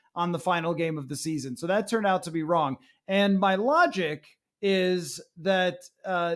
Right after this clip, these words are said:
they were gonna be close in a tight, tight race with this, probably with the Green Bay Packers,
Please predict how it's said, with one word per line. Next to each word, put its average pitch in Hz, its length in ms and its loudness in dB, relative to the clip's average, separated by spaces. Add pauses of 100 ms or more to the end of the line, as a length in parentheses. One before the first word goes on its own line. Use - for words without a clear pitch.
they 196 140 2
were 202 100 2
gonna 240 180 6
be 196 120 0
close - 760 0 (260)
in 170 100 -4
a 165 60 0
tight, 214 440 0 (260)
tight 240 300 0
race - 500 -4 (240)
with 170 180 2
this, 175 160 -2 (280)
probably 202 440 -2
with 202 160 0
the 190 80 -2
Green 202 300 -2
Bay 208 160 2
Packers, 175 800 -2